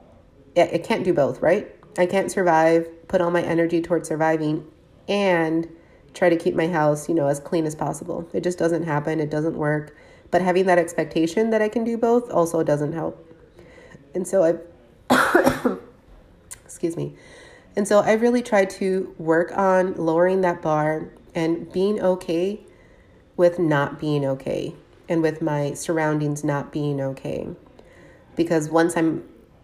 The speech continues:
out of my low, like this past weekend, I, like, deep cleaned this house. Like, I, I scrubbed, <laughs> I, I vacuumed, I mopped, I even, like, washed the carpets. Like, when you're having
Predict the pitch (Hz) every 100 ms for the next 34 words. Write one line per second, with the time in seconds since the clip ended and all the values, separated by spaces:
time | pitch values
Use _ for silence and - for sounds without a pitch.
0 | _ - - 151 165 202 226 233 247 269
1 | 330 330 - - 165 165 165 170 156 160
2 | 160 185 208 214 214 - _ _ _ -
3 | 453 523 - - 190 185 185 165 156 156
4 | 151 143 143 151 - - - 185 - 196
5 | 208 226 220 - 185 - - 180 180 185
6 | 190 185 - - 196 233 214 180 - -
7 | - - 202 185 175 208 202 202 104 208
8 | 156 156 185 196 190 - 170 165 165 185
9 | 180 165 160 - 160 156 151 160 170 -
10 | 147 185 190 202 202 196 190 - - -
11 | - - - - 180 170 190 202 214 220
12 | 202 208 208 196